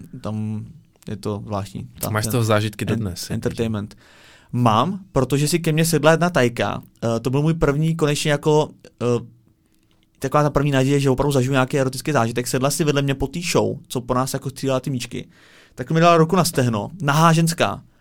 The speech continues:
Speaker 1: a říká, ta-, anglicky, „Takový jako seš ty, tak takovýho mám doma syna.“ No, představ si. A u těch tajek nepoznáš, že jsou starý, jo. Oni
Speaker 2: Mhm.
Speaker 1: vypadají furt dobře. Mají třeba trošku povislý prsa, ale jak jsou furt jako v kondici, to se mi
Speaker 2: Takže nic nebylo.
Speaker 1: to se mi líbí.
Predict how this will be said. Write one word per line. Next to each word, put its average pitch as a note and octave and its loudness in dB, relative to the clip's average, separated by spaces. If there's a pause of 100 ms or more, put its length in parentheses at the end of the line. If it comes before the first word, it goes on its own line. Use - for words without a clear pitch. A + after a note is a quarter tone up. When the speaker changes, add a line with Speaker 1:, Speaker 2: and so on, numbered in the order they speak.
(220)
Speaker 1:
a B2 -6
říká, B2 0 (220)
ta-, - -8 (160)
anglicky, B2 -2
„Takový C3 -2
jako C#3 -2
seš - -8
ty, A2+ -4
tak - -14
takovýho B2 -4
mám A#2 -2
doma A2 -2
syna.“ - -10 (1300)
No, - -10
představ A#2+ -12
si. - -10
A - -4
u B2+ -2
těch C#3+ -6
tajek C#3 2
nepoznáš, C3 -2
že A2 -10
jsou A#2 -10
starý, A2 -6
jo. E2 -8
Oni C3+ 4
Speaker 2:
Mhm. D3 8
Speaker 1:
vypadají A#2+ 2
furt B2 -4
dobře. B2 -6 (420)
Mají A#2 -2
třeba B2+ 0
trošku A#2+ -6
povislý A#2+ -2
prsa, A#2+ -4
ale A2+ -2
jak A2+ -6
jsou B2+ -2
furt A#2 -8
jako A#2 -4
v - -20
kondici, A#2 -6
to - -12
se B2 -8
mi A#2+ -6 (280)
Speaker 2:
Takže A2+ 2
nic G#2+ -2
nebylo. F2+ -4 (140)
Speaker 1:
to - -14
se - -10
mi A#2+ -6
líbí. A2+ -8